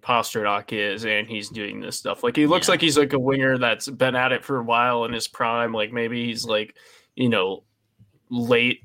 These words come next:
Speaker 1: twenties or something there. He's fucking twenty-four, almost twenty-five, and he's already lighting up the league. He already shared, like, a goal scoring trophy with the, uh, with the best,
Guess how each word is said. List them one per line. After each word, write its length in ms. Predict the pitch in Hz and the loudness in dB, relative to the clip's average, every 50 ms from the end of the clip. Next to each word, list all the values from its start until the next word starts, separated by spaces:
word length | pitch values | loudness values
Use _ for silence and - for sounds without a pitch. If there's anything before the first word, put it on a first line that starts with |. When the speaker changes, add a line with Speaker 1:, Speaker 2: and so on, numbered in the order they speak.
| - - | -20 -12
Speaker 1:
twenties 440 | - - 156 147 147 143 143 135 131 | -2 2 4 6 6 6 6 4 4
or 80 | 151 143 | 2 2
something 340 | 156 160 151 - 160 160 160 | 4 2 2 4 4 4 6
there. 320 | 160 160 165 170 165 165 - - _ _ _ _ _ | 6 6 6 4 2 0 -6 -20 _ _ _ _ _
He's 300 | - 165 175 160 151 - | -4 -2 -2 -2 -4 -6
fucking 400 | - - - 196 190 - 185 165 | -8 -6 -2 -2 -2 -2 -4 -4
twenty-four, 680 | - - 170 160 139 131 - 123 120 123 123 120 113 | 0 2 2 2 2 0 0 0 4 4 4 4 6
almost 400 | - 127 135 135 131 127 131 - | 4 4 4 6 4 2 2 0
twenty-five, 680 | - - 127 120 113 - - 110 110 107 95 78 82 - _ _ _ _ _ _ | -2 0 0 0 0 0 0 2 2 2 2 0 -2 -6 _ _ _ _ _ _
and 320 | - 120 120 117 117 113 107 | -2 -2 0 0 0 -2 -4
he's 220 | 110 127 120 120 | -4 -4 0 0
already 320 | 123 123 127 127 127 127 123 | 2 2 2 2 0 0 0
lighting 320 | 123 123 123 123 123 123 | 2 2 2 2 0 -2
up 80 | 110 - | -2 -2
the 140 | - 113 | -2 -2
league. 240 | 110 110 113 117 110 | -2 -2 -4 -4 -4
He 80 | - 110 | -4 -2
already 320 | 110 110 113 117 113 113 | 0 0 0 0 -2 -2
shared, 320 | 110 - - 117 113 110 117 | -4 -2 -2 -2 -2 -2 -2
like, 140 | 107 - | -4 -4
a 40 | 117 | -6
goal 240 | 98 - 110 107 107 | -8 -6 -4 -4 -4
scoring 600 | 107 - - - 117 107 107 107 101 - 101 - - | -4 -6 -4 -2 -2 -2 -2 -2 -4 -6 -10 -14 -12
trophy 380 | - - 107 101 - - 107 104 | -4 -2 -2 -2 0 -2 -4 -4
with 240 | 98 95 95 95 - - - - | -2 -2 -4 -6 -6 -8 -12 -8
the, 260 | 104 95 95 95 92 | -4 -2 0 0 0
uh, 260 | 90 85 82 82 - - _ _ - - 147 147 - - - | 0 -2 -4 -6 -8 -12 _ _ -20 -16 -14 -14 -14 -12 -8
with 100 | 117 120 | -8 -6
the 80 | - 104 | -6 -4
best, 460 | - 110 104 101 - - - - - | -2 0 0 0 0 -4 -6 -8 -16